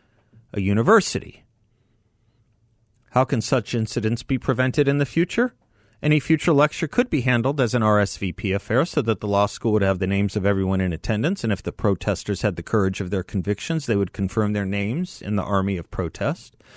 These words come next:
But there were also cameras at Stanford, and as it turned out, a group on campus was able to identify some of the key students who led the walkout,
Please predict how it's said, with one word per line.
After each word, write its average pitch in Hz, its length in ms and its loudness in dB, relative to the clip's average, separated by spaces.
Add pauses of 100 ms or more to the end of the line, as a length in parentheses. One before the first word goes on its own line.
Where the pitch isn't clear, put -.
(300)
But 147 120 2
there 165 80 6
were 165 120 8
also 180 300 6
cameras 240 440 4
at 107 80 -2
Stanford, 117 460 2
and 202 140 4
as 131 160 2
it 113 80 -2
turned 123 280 2
out, 123 300 4 (720)
a - 20 -4
group 127 260 2
on 123 140 4
campus 127 460 -2
was 143 120 2
able 143 200 2
to 160 180 0
identify 156 520 2
some 104 260 0
of 95 60 0
the 95 60 -4
key 110 200 0
students 95 420 -2
who 104 80 -2
led 92 220 0
the 87 80 -2
walkout, 85 480 0